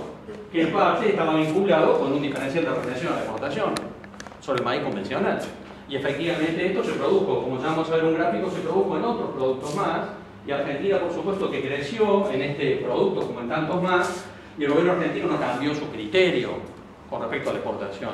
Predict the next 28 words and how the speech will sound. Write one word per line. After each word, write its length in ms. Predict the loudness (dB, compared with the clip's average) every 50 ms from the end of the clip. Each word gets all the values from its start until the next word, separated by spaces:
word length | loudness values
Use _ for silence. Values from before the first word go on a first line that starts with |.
| -6
no 60 | -6 -6
se 120 | -6 -4
produjo 380 | -2 0 0 2 0 0 -2 -4
la 80 | -4 -6
actitud 260 | -6 -6 -6 -8 -8 -6
paranoica 760 | -6 -6 -4 -4 -4 -4 -4 -4 -4 -6 -6 -8 -8 -8 -8 -10 -12 -16 -18 -20 -16 -12
que 60 | -10
algunos 360 | -8 -6 -4 -4 -4 -4 -6
esperaban 600 | -6 -6 -6 -4 -2 -2 0 0 0 0 -2 -4 -4 -6 -10 -14 -16 -18 -14 -12
de 100 | -10 -8
que 80 | -6 -4
iba 120 | -2 0
a 40 | 0
haber 120 | 2 2
una 160 | 0 0 -2
respuesta 600 | -2 -4 -4 -4 -4 -4 -2 -2 -2 -2 -4 -4
del 120 | -4 -4 -4
gobierno 520 | -2 -2 -2 0 0 0 0 0 -2 -4
para 140 | -4 -6 -6
frenar 360 | -6 -6 -6 -6 -6 -6 -6
este 200 | -6 -8 -8 -6
negocio. 420 | -4 -2 -2 -2 -2 -4 -6 -10 -12 -14 -16 -18 -18 -20 -20 -20 -20 -20 -20 -18 -16
Eso, 120 | -14 -12 -10
por 160 | -8 -8 -6
supuesto, 280 | -4 -4 -2 -2 0 0
no 100 | 0 0
ocurrió. 380 | -2 -2 -2 0 0 0 0 0 -2 -4 -8 -10 -12 -12 -10 -10 -6 0
Ahora, 460 | 4 6 6 8 8 6 6 4 2